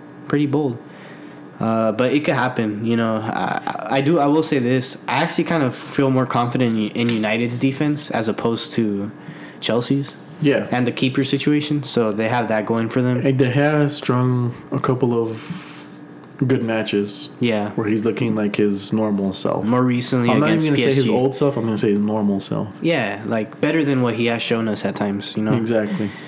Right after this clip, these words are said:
Speaker 1: But yeah, no, I can see that happening. But I just have the draw just 'cause I think the teams are pretty equal.
Speaker 2: Yeah.
Speaker 1: And, you know, stroke of luck, Chelsea score, and things could break out. But anyways,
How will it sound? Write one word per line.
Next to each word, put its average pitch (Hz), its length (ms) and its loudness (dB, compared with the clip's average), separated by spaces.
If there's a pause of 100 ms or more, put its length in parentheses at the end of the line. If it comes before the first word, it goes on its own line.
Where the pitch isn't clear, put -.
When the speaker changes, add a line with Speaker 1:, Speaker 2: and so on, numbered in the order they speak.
(340)
Speaker 1:
But 143 140 2
yeah, 127 180 2
no, 131 100 0
I 170 100 2
can 240 160 0
see 202 160 2
that 175 120 2
happening. 135 460 0
But 123 140 0
I 131 100 2
just 143 180 -2
have 143 160 0
the 120 60 2
draw 113 320 0
just 113 240 -6
'cause 120 80 -2
I 113 80 0
think 113 340 -2 (220)
the 123 100 -2
teams 120 260 -2
are 107 60 0
pretty 104 240 -4
equal. 104 340 -4 (220)
Speaker 2:
Yeah. 101 220 2 (320)
Speaker 1:
And, - 160 -14
you 120 140 -6
know, 104 180 -8
stroke - 360 0
of 120 80 2
luck, 117 280 0 (120)
Chelsea 107 440 -2
score, 107 520 0
and 101 320 -4 (400)
things 110 220 -2
could 101 180 -2 (520)
break 107 220 -2
out. 101 260 -4 (580)
But 139 140 2
anyways, 127 640 0